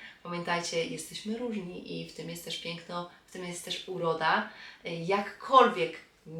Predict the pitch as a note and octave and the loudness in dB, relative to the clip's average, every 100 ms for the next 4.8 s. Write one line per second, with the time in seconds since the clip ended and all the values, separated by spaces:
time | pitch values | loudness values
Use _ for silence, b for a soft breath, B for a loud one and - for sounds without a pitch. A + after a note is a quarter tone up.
0 | E3 E3+ G3+ B3 G#3 F3 E3 E3 - - | -4 4 8 10 8 4 0 -2 -4 -4
1 | F#3 F3+ F3+ F3 E3+ E3 E3 - B B | -2 -2 -4 -6 -6 -6 -6 -10 B B
2 | F#3 F#3 F3+ F#3 F3 F3 F3+ F3 E3 D#3+ | -4 -4 -4 -4 -6 -6 -4 -4 -4 -4
3 | - E3+ F3 F3 E3+ F3+ F#3 F#3 F3+ E3+ | -4 -4 -2 0 0 0 -2 -6 -6 -6
4 | D#3 E3 E3 - - E3 D#3+ E3+ | -6 -6 -8 -8 -6 -4 -2 -4